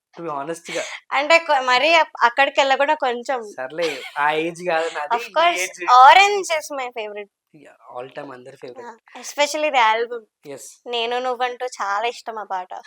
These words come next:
Speaker 1: లేదు. ఇప్పుడు ఆరెంజ్ పాటలైతే నాలాంటోళ్ళు కూడా వాడతారు.
Speaker 2: <laughs>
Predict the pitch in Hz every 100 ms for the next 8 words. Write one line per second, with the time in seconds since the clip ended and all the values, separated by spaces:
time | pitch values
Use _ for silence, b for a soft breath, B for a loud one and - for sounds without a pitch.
0 | - 147 143 214 196 127 156 139 156 143
1 | 135 151 180 175 175 165 170 165 180 170
2 | 147 147 156 160 170 151 135 143 - -
3 | - 403 359 440 392 427 415 311 294 254
4 | 240 214 -